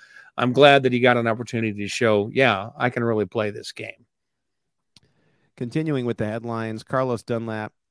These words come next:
Speaker 2: was, it was a story last week. He finally joined the one hundred sack club. This was one of his goals on the year. The thing that I love about this the most, and shout out to, to Steve behind the, the curtain here, because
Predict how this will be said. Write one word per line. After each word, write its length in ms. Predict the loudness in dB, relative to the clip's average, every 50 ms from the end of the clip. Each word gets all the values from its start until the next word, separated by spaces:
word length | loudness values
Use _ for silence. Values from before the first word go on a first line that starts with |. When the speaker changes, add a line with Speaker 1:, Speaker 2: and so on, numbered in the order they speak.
| _ _ _ _ _ _ _ _ _
Speaker 2:
was, 180 | -12 -12 -12 -12 -14 -16
it 40 | -12
was 160 | -12 -10 -10
a 60 | -10 -6
story 260 | -4 -2 0 0 0
last 340 | 0 -2 -4 -6 -8 -8 -6
week. 300 | -6 -6 -6 -6 -8 -10
He 240 | -10 -10 -10 -10 -14 -16 _ _ _ _ _
finally 300 | -6 -4 -4 -4 -4 -4
joined 420 | -2 -2 -2 -2 -2 -2 -4 -8 -10 -10
the 340 | -8 -6 -6 -6 -6 -8 -8
one 240 | -6 -6 -4 -4 -4
hundred 320 | -4 -4 -4 -4 -4 -6 -6
sack 300 | -8 -8 -8 -8 -10 -12
club. 340 | -12 -8 -6 -6 -6 -6 -8 -14 _ _ _ _ -10
This 140 | -8 -6 -6
was 140 | -6 -6
one 140 | -4 -6 -6
of 60 | -6
his 140 | -8 -10 -8
goals 280 | -4 -2 -2 0 -2 -2
on 100 | -6 -8
the 80 | -8
year. 320 | -6 -6 -4 -4 -6 -8 -10 _ _ _ _ _ _ _ _ _ _ _ _ -8
The 80 | -2
thing 220 | 0 0 0 2 2
that 100 | 2 2
I 120 | 2 2
love 180 | 2 0 -2 -2
about 240 | 0 0 0 0
this 180 | 0 -4 -4 -4
the 80 | -6 -6
most, 440 | -4 -4 -4 -4 -6 -8 -14 -20 -16 _
and 200 | -8 -8 -8 -6
shout 200 | -4 -2 -2 0
out 160 | 0 -2 -2 -4
to, 240 | -4 -6 -6 -6 -8 -10
to 120 | -14 -16
Steve 300 | -14 -8 -6 -4 -4 -4
behind 300 | -4 -6 -6 -6 -6 -8
the, 140 | -8 -10 -10 -12
the 80 | -16 -10
curtain 300 | -6 -6 -6 -6 -8 -10
here, 160 | -10 -10 -10
because 480 | -10 -10 -8 -8 -10 -10 -12 -16 -20